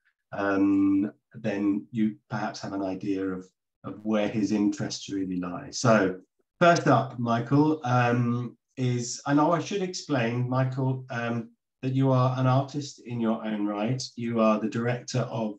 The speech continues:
Scripty, which is a service that digitizes heritage collections. And you're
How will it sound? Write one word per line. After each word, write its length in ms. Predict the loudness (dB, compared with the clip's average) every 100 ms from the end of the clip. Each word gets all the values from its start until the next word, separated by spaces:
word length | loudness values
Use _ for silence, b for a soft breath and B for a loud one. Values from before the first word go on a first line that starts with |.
| -12
Scripty, 680 | -12 0 0 0 2 4
which 200 | 4 2
is 140 | 0 0
a 80 | 0
service 560 | 4 6 6 2 -4
that 240 | -6 -6 -2
digitizes 720 | 0 0 -2 -2 -2 -2 -4 -8 -4
heritage 460 | -2 -2 -4 -6 -6
collections. 800 | -6 -6 -4 4 6 4 -2 _ _ _ _ -4
And 480 | 0 2 4 4 2 2
you're 160 | 2